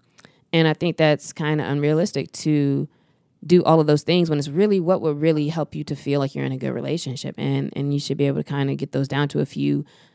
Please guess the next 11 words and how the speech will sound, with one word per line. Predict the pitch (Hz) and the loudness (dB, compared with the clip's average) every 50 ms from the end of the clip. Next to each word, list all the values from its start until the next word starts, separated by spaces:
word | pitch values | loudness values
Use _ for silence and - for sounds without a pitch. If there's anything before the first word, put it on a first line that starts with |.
| _ - - | _ -10 -6
um, | 135 135 127 131 | -4 -4 -4 -6
basic, | - - 139 151 151 - - 151 139 - | -2 2 4 4 4 6 4 2 4 4
like, | 143 151 147 139 135 - - _ - - - - _ _ | 6 6 6 6 4 0 -8 _ -20 -20 -20 -20 _ _
things | - 165 175 170 143 135 131 131 131 131 | 0 0 2 2 2 0 -2 -4 -4 -4
that | 135 131 131 131 - | -2 -2 -2 -2 -4
correlate | - - 165 175 156 127 131 131 123 - | -4 -2 0 0 2 0 0 -2 -2 -2
with | - 139 131 - | -4 -6 -4 -2
you | 147 147 147 | 0 2 2
and | 147 143 | 2 2
another | 147 139 131 127 127 127 | 0 0 0 -2 -4 -6
person, | - - 131 135 139 143 - 131 123 139 151 | -6 -6 -4 -4 -4 -4 -6 -10 -12 -12 -14